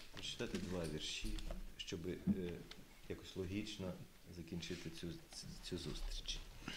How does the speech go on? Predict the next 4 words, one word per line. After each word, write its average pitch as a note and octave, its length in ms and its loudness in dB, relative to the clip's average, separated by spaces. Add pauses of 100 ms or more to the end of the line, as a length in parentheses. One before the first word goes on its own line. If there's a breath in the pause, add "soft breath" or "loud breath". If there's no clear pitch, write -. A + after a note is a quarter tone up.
(1500 loud breath)
Перший D#3+ 300 10
вірш, - 420 8 (100)
який A#2 420 0
я G#2+ 100 4